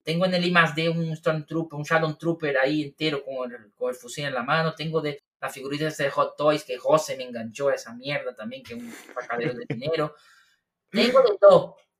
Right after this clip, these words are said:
Speaker 1: pero, tío, Halo, la mitología de Halo y la historia de Halo le da veinte vueltas a lo de, a lo Star Wars, ¿eh?
Speaker 2: Yo recuerdo el Halo porque yo me, me pillé el primer juego para ordenador, el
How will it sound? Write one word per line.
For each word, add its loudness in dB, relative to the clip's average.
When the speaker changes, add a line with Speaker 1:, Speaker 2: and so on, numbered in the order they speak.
Speaker 1:
pero, 2
tío, 0
Halo, 4
la 6
mitología 0
de 6
Halo 2
y 0
la -2
historia 2
de 2
Halo 2
le -14
da -2
veinte -4
vueltas 0
a -10
lo -10
de, -8
a -10
lo -8
Star -14
Wars, -8
¿eh? -20
Speaker 2:
Yo 4
recuerdo 8
el 2
Halo 4
porque 0
yo 0
me, -4
me -4
pillé 0
el -2
primer 2
juego 0
para 4
ordenador, -2
el -10